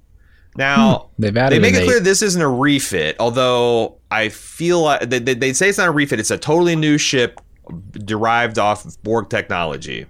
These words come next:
Speaker 2: Mm-hmm.
Speaker 1: Picard even says, like, "This isn't my Stargazer."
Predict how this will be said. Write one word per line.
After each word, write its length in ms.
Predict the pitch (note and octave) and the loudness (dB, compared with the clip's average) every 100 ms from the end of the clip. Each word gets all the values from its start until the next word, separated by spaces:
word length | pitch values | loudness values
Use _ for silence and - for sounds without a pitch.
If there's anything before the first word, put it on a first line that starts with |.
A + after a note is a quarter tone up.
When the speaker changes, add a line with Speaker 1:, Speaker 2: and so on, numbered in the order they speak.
| - | -2
Speaker 2:
Mm-hmm. 140 | A#2 G2 | 2 2
Speaker 1:
Picard 280 | F#2+ D3 C#3+ | 2 2 2
even 180 | C3 A#2+ | 0 -2
says, 340 | C3+ A#2+ G2 | 0 0 0
like, 120 | F#2+ | -2
"This 160 | C#3 F#3 | 0 0
isn't 180 | G#3 G3+ | -2 0
my 160 | G#3 | 0
Stargazer." 680 | G#3 A3+ G3 B2 G#2+ A2+ B2+ | 0 0 0 0 0 -2 -4